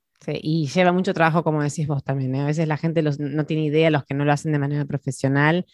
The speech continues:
y lo subestiman, y no, no, es, es enorme el trabajo. Que aparte vos debes tener, aparte, consultas, respondiste como la gente que te escribe, que tenés que dar una respuesta, eso te lleva mucho tiempo. ¿Tenés gente, que tenés un equipo de gente que te, que te acompaña?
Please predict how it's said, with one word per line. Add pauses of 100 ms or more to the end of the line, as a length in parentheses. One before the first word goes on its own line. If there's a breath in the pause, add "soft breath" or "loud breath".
(180 soft breath)
y
lo
subestiman,
y
no,
no,
es,
es
enorme
el
trabajo.
Que
aparte
vos
debes
tener, (120)
aparte, (320 loud breath)
consultas,
respondiste
como
la
gente
que
te
escribe,
que
tenés
que
dar
una
respuesta, (320 soft breath)
eso
te
lleva
mucho
tiempo.
¿Tenés
gente,
que
tenés
un
equipo
de
gente
que
te, (220)
que
te
acompaña?